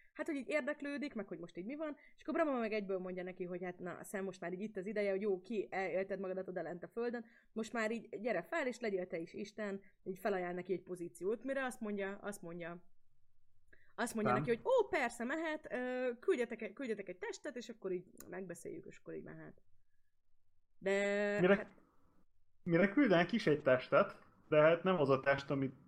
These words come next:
Speaker 2: amit a Sam várt, hanem egy öreg beteg test.
Speaker 1: Mm, talán, nem tudom, epilepsziája van. Na mindegy, hát Sam
Speaker 2: Aha.
Speaker 1: viszont egy nagyon szélábbélelt figura, tehát, ezt nem így mondják, szóval egy nagyon, egy kis, egy,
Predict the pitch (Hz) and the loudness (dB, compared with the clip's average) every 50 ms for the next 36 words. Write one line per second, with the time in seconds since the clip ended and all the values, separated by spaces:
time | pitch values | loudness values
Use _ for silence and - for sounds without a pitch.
0 | - - - 143 135 127 131 127 - - - - 135 127 120 117 123 120 127 180 | -20 -12 -4 -4 0 0 2 2 2 2 4 4 4 4 6 6 8 10 10 10
1 | 208 - - - - - - - - - - - - - - _ _ _ _ _ | 8 6 2 -12 -20 -20 -20 -20 -20 -20 -20 -20 -20 -20 -20 _ _ _ _ _
2 | - 143 147 156 156 156 - - - - 151 160 156 151 - - - _ _ _ | -2 2 4 4 4 2 0 -4 -2 2 2 2 2 0 -4 -14 -20 _ _ _
3 | _ _ - 139 143 139 127 123 123 127 131 120 - - 107 110 107 110 - - | _ _ 6 10 10 10 10 8 8 6 6 6 6 2 2 2 2 -4 -10 -14
4 | - - 117 110 110 - - - - - - - - _ _ _ - 214 233 233 | -4 -2 0 0 0 -4 -8 -14 -16 -20 -20 -20 -20 _ _ _ -8 -6 -6 -4
5 | 226 247 240 247 240 185 131 - 156 165 - - 214 117 120 - 220 208 202 98 | -2 -2 -2 -2 -2 -6 -8 -8 -8 -6 -6 -6 -8 -8 -6 -6 -4 -4 -4 -6
6 | - - - _ _ 208 202 196 196 208 208 202 190 160 160 170 175 175 _ _ | -8 -14 -20 _ _ -8 -6 -6 -4 -4 -6 -6 -6 -8 -10 -14 -16 -16 _ _
7 | _ _ _ - 262 370 339 - 170 170 - - 254 - - 294 294 180 190 285 | _ _ _ -2 -2 0 0 0 -2 -4 -4 -4 -6 -2 2 2 4 4 2 2
8 | - - 269 269 254 - 262 254 262 247 233 214 202 202 196 196 - - 175 _ | 0 -2 -2 -2 0 0 -2 -2 -2 -4 -4 -4 -4 -6 -8 -8 -10 -14 -20 _
9 | _ _ _ _ _ _ _ _ _ - 269 262 254 233 220 226 240 233 226 220 | _ _ _ _ _ _ _ _ _ 4 4 6 6 6 6 6 4 4 6 4
10 | 233 226 - 269 208 240 240 240 233 240 233 220 - - 196 208 202 - 208 196 | 2 2 0 -2 0 2 2 2 2 0 -4 -4 -6 -12 -12 -12 -10 -12 -14 -14
11 | - 208 - 214 202 202 190 180 175 170 165 175 175 180 - - 220 226 226 226 | -14 -14 -10 -8 -8 -6 -6 -8 -8 -10 -10 -10 -10 -10 -8 -6 -4 -2 -2 0
12 | 269 269 240 202 190 208 - - 226 - 247 220 - - - 240 - - - | 0 -2 -2 -2 -4 -6 -4 -4 -4 -4 -4 -8 -8 -8 -10 -10 -6 -6 -6